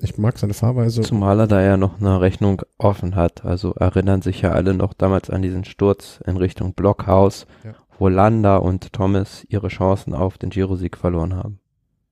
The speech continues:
Speaker 1: Ja, also, äh, Thomas zum Giro, wir, äh, wir unterstützen das.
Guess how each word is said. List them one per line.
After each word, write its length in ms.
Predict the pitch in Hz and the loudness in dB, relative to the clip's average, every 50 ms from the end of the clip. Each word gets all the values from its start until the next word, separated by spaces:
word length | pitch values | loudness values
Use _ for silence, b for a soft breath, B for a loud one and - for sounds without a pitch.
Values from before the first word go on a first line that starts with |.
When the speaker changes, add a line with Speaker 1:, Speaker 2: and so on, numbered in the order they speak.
| _ _ - | _ _ 0
Speaker 1:
Ja, 160 | 139 156 - - - - - | 0 0 0 0 -8 -16 -6
also, 360 | - - 104 107 104 98 90 87 - - - - - - - | 0 2 2 2 2 0 0 -2 -6 -12 -20 -20 -18 -14 -8
äh, 140 | - 78 92 - - - - - - - - - 104 - | -6 -6 -6 -6 -6 -10 -10 -10 -10 -10 -10 -10 -10 -6
Thomas 260 | - 135 139 147 - | -2 -2 -2 -2 -2
zum 120 | - 120 104 | -2 -2 -2
Giro, 380 | 101 117 120 120 117 110 95 | 0 0 -2 0 -2 0 2
wir, 320 | 101 104 104 107 98 92 - | 4 4 4 4 2 0 -4
äh, 360 | - 82 85 - - - 98 | -8 -8 -10 -8 -8 -4 0
wir 100 | 104 107 | 2 2
unterstützen 460 | 107 113 110 - - 127 - - 95 | 2 2 0 2 0 0 0 0 0
das. 260 | 85 73 - - - | 0 0 -2 -4 -8